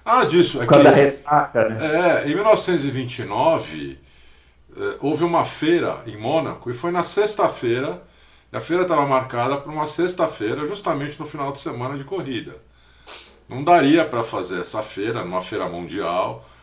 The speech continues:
Speaker 1: não daria pra fazer essa feira e a corrida, e,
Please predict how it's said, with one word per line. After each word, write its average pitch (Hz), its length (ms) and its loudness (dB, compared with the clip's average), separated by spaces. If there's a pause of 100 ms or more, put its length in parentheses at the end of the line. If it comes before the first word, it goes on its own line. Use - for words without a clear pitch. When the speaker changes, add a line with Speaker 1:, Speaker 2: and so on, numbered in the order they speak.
(520)
Speaker 1:
não 120 120 -8
daria 143 300 4
pra 90 140 -6
fazer 92 240 -6
essa 113 200 -4
feira 151 400 -4
e 165 140 2
a 208 60 0
corrida, 117 580 0 (640)
e, 113 160 -10